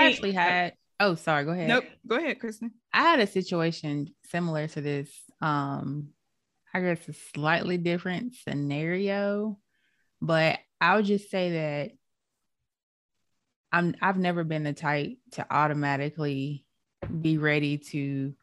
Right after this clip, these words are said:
Speaker 2: like, fight someone based off of what I've heard from my friend, just because, like you said, Alexis, you don't ever, you don't know the other side of the story. If they didn't, likely they didn't tell you that.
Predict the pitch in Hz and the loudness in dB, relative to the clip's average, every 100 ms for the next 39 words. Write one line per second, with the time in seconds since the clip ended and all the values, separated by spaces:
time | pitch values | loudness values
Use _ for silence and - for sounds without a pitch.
0 | _ _ _ _ _ _ _ _ _ - | _ _ _ _ _ _ _ _ _ -20
1 | _ - - - - _ - - - 147 | _ -8 -8 -8 -14 _ -20 -20 -6 0
2 | 135 131 - - 160 151 147 147 143 139 | 2 2 -4 -4 -2 0 2 2 2 0
3 | 143 - 147 143 147 - 139 139 147 143 | -4 -6 0 2 2 0 0 0 -2 -4
4 | 135 139 - - _ _ - _ 202 226 | -4 -6 -12 -20 _ _ -20 _ -16 -14
5 | 208 196 _ - 151 147 143 139 139 139 | -14 -18 _ -6 0 2 2 0 -2 -2
6 | 139 147 160 - - - 143 135 - 135 | 0 0 -2 -6 -14 -6 -4 -2 -4 -4
7 | 143 170 254 - _ _ _ _ _ - | -2 0 -2 -2 _ _ _ _ _ 0
8 | 226 233 220 202 208 190 180 175 160 160 | 2 2 0 2 2 4 2 0 -2 -4
9 | - 165 160 170 151 151 156 170 196 233 | -4 -8 -4 -2 0 -2 -2 0 2 2
10 | - 196 185 170 - 165 160 175 190 185 | 2 2 2 -2 -2 0 2 2 0 -2
11 | 202 - - 165 160 190 - 202 202 208 | -4 -14 -10 0 0 0 -2 -2 -2 -4
12 | - 165 165 160 143 156 135 151 87 - | -4 -2 0 -2 -4 0 0 2 -2 -4
13 | 160 180 196 214 190 180 180 180 208 196 | 2 2 4 2 2 0 0 -2 0 0
14 | 165 147 160 143 135 | 0 0 0 0 -4